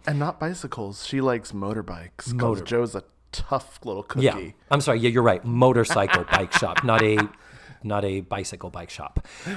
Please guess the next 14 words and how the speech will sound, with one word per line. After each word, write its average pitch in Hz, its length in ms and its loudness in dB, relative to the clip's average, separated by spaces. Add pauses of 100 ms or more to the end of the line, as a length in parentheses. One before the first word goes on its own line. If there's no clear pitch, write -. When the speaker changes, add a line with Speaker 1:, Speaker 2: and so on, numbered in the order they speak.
(100)
Speaker 2:
Um, 139 280 4
we 170 180 2
have 359 220 0
never 427 220 4
talked 269 380 0
about 117 280 0
how 117 380 4 (360)
Joe 165 420 2
never 143 380 0
did, 127 500 2 (680)
we 135 180 0
never 165 340 -2
ever 139 260 2
heard 139 340 0